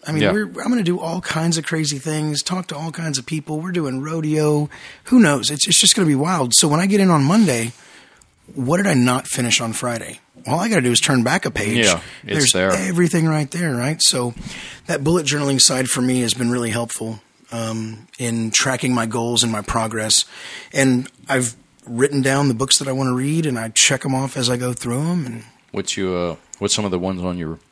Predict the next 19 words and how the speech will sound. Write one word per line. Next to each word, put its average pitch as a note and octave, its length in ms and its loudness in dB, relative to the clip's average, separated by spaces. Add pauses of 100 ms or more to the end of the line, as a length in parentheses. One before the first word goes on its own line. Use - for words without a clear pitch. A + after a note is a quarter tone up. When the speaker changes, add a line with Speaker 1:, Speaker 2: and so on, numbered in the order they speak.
Speaker 2:
list F2 300 -2
that - 120 -10
you've E2+ 140 -4
read F2 280 0
or D#2 120 -4
wanted D#2+ 300 -8
to, D2 240 -8 (240)
Speaker 1:
Yeah, A3+ 140 6
Speaker 2:
wanna E3 80 2
Speaker 1:
so, D#3+ 260 6
Speaker 2:
read? D3+ 280 2
Speaker 1:
uh, D3 200 4
right F3+ 200 2
now E3 320 2
I'm, C3+ 360 0
um, B2+ 580 -2 (100)
still - 380 4
reading D3 340 2
the, B2 320 0